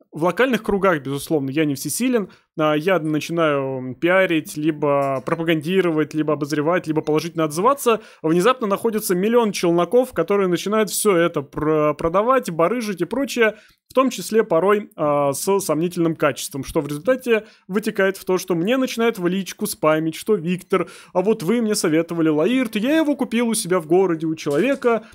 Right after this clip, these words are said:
а он почему-то сухой и весь рассыпается». Я такой говорю: «Дружище, а, как говорится, я тут при чем?»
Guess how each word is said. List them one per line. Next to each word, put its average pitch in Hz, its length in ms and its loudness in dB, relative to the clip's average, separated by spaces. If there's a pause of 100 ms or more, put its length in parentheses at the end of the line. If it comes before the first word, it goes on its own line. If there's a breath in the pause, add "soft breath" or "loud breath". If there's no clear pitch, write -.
(120)
а 180 100 2
он 285 200 4
почему-то 208 720 0
сухой 220 640 0
и 190 180 -4
весь 196 240 -2
рассыпается». 151 800 0
Я 160 120 2
такой 165 240 -4
говорю: 156 240 0
«Дружище, 208 680 -2
а, 190 600 0
как 175 160 -10
говорится, 190 400 -4
я 208 140 0
тут 190 300 -12
при 196 120 -6
чем?» 139 320 -4